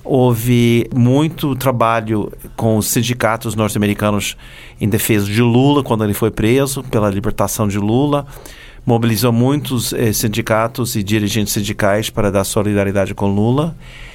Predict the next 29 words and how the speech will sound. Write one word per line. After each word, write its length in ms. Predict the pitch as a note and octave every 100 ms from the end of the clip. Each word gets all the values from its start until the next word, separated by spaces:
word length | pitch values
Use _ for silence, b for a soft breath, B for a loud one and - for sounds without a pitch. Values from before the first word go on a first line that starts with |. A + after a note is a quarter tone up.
| B
Em 120 | -
outro 200 | D3 E3
momento, 460 | E3 D3+ C#3+ C#3+ D3
havia 320 | C3+ B2+ C3
trabalho 360 | B2+ C3 A#2+ A#2
sobre 380 | - B2 A#2 G#2
a 100 | A2
selva 320 | - A2+ G#2+
amazônica, 840 | G#2 G#2 G2 G2+ C3 D3 D#3 D3+ C3
a 40 |
preocupação 720 | A2+ A2 G#2 G#2 G2+ - A2
com 140 | G#2 G#2
o 40 |
desmatamento, 1120 | G2+ G2+ G#2 G2+ G#2+ F#2+ G2+ A#2+ B2 B2 B2 B B B B
a 80 | G#2
defesa 440 | G#2 - A2 G2+
dos 200 | A2 F#2+
indígenas. 760 | G#2 F#2+ A#2 B2 B2+ B2+ B2 - B B B B B
E 220 | - F3
depois, 720 | F3+ E3 E3+ E3 F#3 F#3 - -
quando 260 | - F#3+ F#3
Lula 220 | D#3+ D3+
foi 220 | B2+ C3+
eleito, 720 | A2+ A#2 D#3 F3 F3 A#2+ G#2 -
em 120 | A2
dois 280 | G#2 A2+ G#2+
mil 180 | G#2+ G#2+
e 80 |
dois, 600 | G2+ A#2 E3+ D3+ G#2+ -